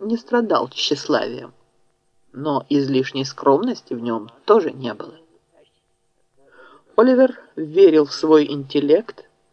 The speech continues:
и умение находить выходы из любого положения, способное выдержать испытания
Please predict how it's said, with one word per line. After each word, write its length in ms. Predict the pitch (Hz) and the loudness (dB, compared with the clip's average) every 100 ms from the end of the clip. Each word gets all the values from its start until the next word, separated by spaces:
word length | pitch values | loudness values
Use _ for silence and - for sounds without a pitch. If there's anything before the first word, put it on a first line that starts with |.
| _ _ - | _ _ 0
и 100 | 180 | 0
умение 480 | 170 175 240 269 | 0 -2 -2 -2
находить 560 | 208 165 160 156 208 - | -2 -4 -6 -4 -4 -4
выходы 520 | 151 160 170 196 208 | 0 0 0 -2 -4
из 220 | 220 160 | -4 -4
любого 380 | 160 143 143 139 | -2 0 2 2
положения, 800 | 139 156 135 135 110 127 - 135 _ _ _ | 0 -6 -8 -10 -14 -14 -18 -20 _ _ _
способное 720 | - - 139 - 170 151 151 | -6 -2 -2 -2 -4 -2 -4
выдержать 640 | 143 226 196 147 147 135 - | 0 0 0 -2 -2 -4 -6
испытания 840 | - - 135 135 143 160 156 151 | -8 -8 -6 -6 -6 -6 -8 -10